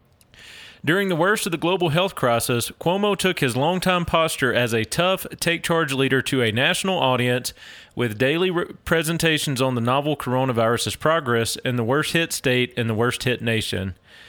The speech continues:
Small quibble there. We don't, we don't have a nation. Again, we have a federal republic, a union of states.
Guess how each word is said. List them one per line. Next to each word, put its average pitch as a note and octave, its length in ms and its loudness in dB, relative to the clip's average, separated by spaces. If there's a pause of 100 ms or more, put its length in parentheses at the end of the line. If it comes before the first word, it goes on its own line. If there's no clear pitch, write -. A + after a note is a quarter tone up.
(220)
Small D#3 260 0
quibble G#2+ 500 -2
there. A2+ 240 0
We A2 120 0
don't, B2 240 -2
we A#2+ 100 -2
don't B2 160 0
have A#2+ 160 2
a A2 60 -2
nation. G#2 360 -2
Again, G#2+ 240 -2
we G#2+ 120 0
have A2 180 0
a G#2 160 0
federal A#2+ 360 0
republic, G#2 600 -2
a G#2 80 -2
union A#2 460 -2
of G#2 100 -4
states. G#2 480 -2